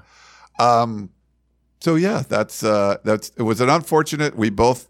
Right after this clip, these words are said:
Speaker 2: thought Cal, we, what were we getting? How many points were we getting on this one? We got
Speaker 1: Three.
Speaker 2: Three points. We both were on Cal. Uh, thought that they would come out and, you know, they were three-game winning streak. Thought they'd continue that and play well. Start off fine and then just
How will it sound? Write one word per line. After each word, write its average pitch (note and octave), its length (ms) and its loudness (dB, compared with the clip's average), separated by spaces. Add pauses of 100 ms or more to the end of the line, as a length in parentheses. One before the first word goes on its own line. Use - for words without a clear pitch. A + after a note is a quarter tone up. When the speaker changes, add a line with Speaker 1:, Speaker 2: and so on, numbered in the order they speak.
(100)
Speaker 2:
thought A2 340 0
Cal, G#2+ 460 0
we, A#2 180 -4
what D#3 200 -2
were D3 100 0
we G2+ 100 -2
getting? G#2+ 320 -4
How F2+ 120 -6
many G#2 120 -6
points - 260 -8
were - 100 -12
we - 60 -12
getting - 280 -14
on - 80 -18
this - 160 -20
one? - 200 -20 (120)
We G2 160 -8
got F2 500 -4
Speaker 1:
Three. A2 560 -2 (220)
Speaker 2:
Three A#2+ 160 0
points. F#2+ 420 -4
We G2+ 100 -4
both A#2+ 240 0
were A#2+ 100 2
on A2 140 0
Cal. F#2 500 -2 (120)
Uh, E2 320 -4
thought - 240 0
that D3 140 -2
they C#3+ 100 0
would A2+ 380 -2
come G#2+ 180 -2
out A2 220 0
and, F2+ 280 -8
you A#2+ 80 -2
know, A2 120 2
they A2+ 140 2
were G#2+ 120 -4 (340)
three-game C#3+ 340 0
winning C#3 220 -2
streak. C3+ 380 -4
Thought F#2+ 200 -4
they'd G2+ 220 -6 (120)
continue G#2+ 400 -6
that G2+ 240 -2
and F2+ 80 -14
play G2 200 -2
well. F#2+ 380 -2 (580)
Start C3 320 0
off C3+ 180 2
fine A#2+ 460 2
and F#2 240 -6
then F#2+ 180 -4
just E2+ 300 -8